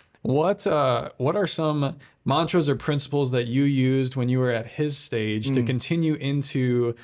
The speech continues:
Speaker 2: Mm.
Speaker 1: the path of full-time
Speaker 2: Yeah.
Speaker 1: self-employment?
Speaker 2: Yeah. Yeah, great question, and, and thanks for the shout out. So I, my companies are coming up on four years now, full time. I went full time January twenty twenty, right?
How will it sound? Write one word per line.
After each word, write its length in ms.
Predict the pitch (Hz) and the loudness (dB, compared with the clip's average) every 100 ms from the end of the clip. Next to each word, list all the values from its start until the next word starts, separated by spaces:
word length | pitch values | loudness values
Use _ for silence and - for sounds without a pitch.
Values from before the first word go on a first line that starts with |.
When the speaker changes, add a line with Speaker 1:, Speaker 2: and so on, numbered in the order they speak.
| 127 | -4
Speaker 2:
Mm. 180 | 123 113 | -2 -2
Speaker 1:
the 60 | |
path 420 | - 123 117 120 | -4 -4 -2 -2
of 120 | 117 110 | -6 -10
full-time 1000 | - 120 120 - - 113 110 107 107 - - | -4 -2 -2 -6 -6 -4 -4 -6 -8 -12 -4
Speaker 2:
Yeah. 140 | 123 | -2
Speaker 1:
self-employment? 960 | 120 120 - 113 - 117 107 107 - - _ - | 0 -2 -4 -8 -4 -2 -2 -4 -6 -10 _ -6
Speaker 2:
Yeah. 380 | 120 120 113 110 - - | -2 -2 -4 -8 -14 -8
Yeah, 180 | 120 113 | -4 -2
great 300 | 113 160 147 | 0 -2 -2
question, 480 | - 143 127 123 120 | 0 0 0 -2 -2
and, 220 | 113 110 - | -2 -4 -6
and 180 | 120 117 | -4 0
thanks 240 | 131 127 | 0 0
for 140 | 127 | -2
the 80 | 113 | -4
shout 260 | - 117 123 | -2 -4 -2
out. 160 | 113 | -4
So 100 | 117 | 0
I, 140 | 135 - | 0 0
my 220 | 143 147 160 | 0 0 0
companies 680 | 170 160 143 131 131 127 - - - | 0 -2 -2 -2 -2 -4 -10 -20 -8
are 100 | 120 | -4
coming 280 | - 147 143 | -2 0 0
up 120 | 135 | 0
on 140 | 135 | -2
four 240 | 131 127 127 | 0 -2 0
years 320 | 120 117 110 | 0 -2 -2
now, 220 | 110 104 | -2 -4
full 240 | 117 120 113 | -2 -2 -2
time. 380 | 113 101 104 - - - - | -4 -6 -10 -14 -20 -20 -8
I 140 | 117 | -4
went 320 | 131 139 127 - | 0 0 -2 -2
full 220 | 135 127 | 0 0
time 400 | 135 120 117 113 | 0 0 0 0
January 500 | 123 139 143 131 131 | 0 0 0 0 0
twenty 300 | - 123 120 | 0 -2 -2
twenty, 380 | 120 98 92 123 | -2 -4 -6 -6
right? 380 | - 120 127 - | -2 0 0 -4